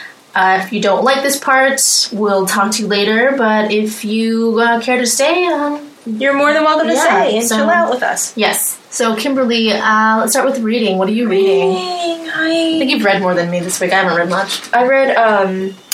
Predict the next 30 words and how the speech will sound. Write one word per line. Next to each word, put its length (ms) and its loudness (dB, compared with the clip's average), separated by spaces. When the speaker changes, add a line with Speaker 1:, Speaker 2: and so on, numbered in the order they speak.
Speaker 2:
I 120 4
read 160 4
a 40 -4
couple 260 0
things. 360 0
The 160 -2
best, 840 0
the 520 -4
best, 640 0
Speaker 1:
The 80 0
best? 460 -2
Speaker 2:
the 60 -2
best 260 0
thing 400 -2
I've 180 -4
read 340 0
Speaker 1:
Yeah. 300 -2
Speaker 2:
in 80 -4
a 40 -4
while 500 -6
Speaker 1:
Oh. 260 0
Speaker 2:
is, 560 -4
um, 600 -6
a 120 0
young 260 -2
adult 320 0
fantasy 400 -2
book 240 0
called 280 0
The 100 -4